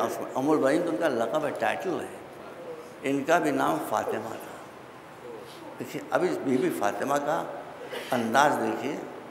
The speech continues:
वफ़ादारी देखिए, वैसे मैं पढ़ा है। ये बीबी फ़ातिमा, पहली बात तो ये है कि जब मौला अली के घर में दाखिल हुई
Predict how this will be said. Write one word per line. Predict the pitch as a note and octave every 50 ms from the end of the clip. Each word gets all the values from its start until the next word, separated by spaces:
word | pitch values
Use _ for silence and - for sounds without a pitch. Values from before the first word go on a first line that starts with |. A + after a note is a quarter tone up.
| - - -
वफ़ादारी | D3 C#3+ - D3+ D3 C#3+ - B2+ B2+ C#3+ D3
देखिए, | C3 A2+ G#2+ - - B2+ C3
वैसे | C3 A#2 - - A#2 - - - - - - - - - - - -
मैं | C#3+ E3 F3 - -
पढ़ा | - A2+ -
है। | - - F#2+ F#2 E2+ - - - - - - - - - - - - - - - - - - -
ये | D3 D#3+ D#3+
बीबी | C#3+ C#3+ C#3+ D3 D3+ D3
फ़ातिमा, | C#3+ B2+ C3 B2 A#2+ B2+ C#3 C#3+ D3 D3 C#3+ D3 - - - - - - - - - - - - - - - - -
पहली | B2 B2+ C3+ C3+
बात | C3 C3 C3 B2+ C3
तो | C3 C3
ये | B2+ A#2+
है | A#2+ A#2+ B2 A#2+
कि | A#2+ A2+
जब | A2 G#2+ A2+ A2+ G#2+ - - - - - - - - - - - - - - - - - - - - - - -
मौला | A#2+ C3 C3+ C3+ C3
अली | C3 C3 C3+
के | C3 C3+
घर | B2+ B2+ B2+ B2+ C3
में | C3 B2 A2
दाखिल | A#2+ A#2 - - B2 A#2
हुई | A#2+ A#2 B2 C#3 C#3+ -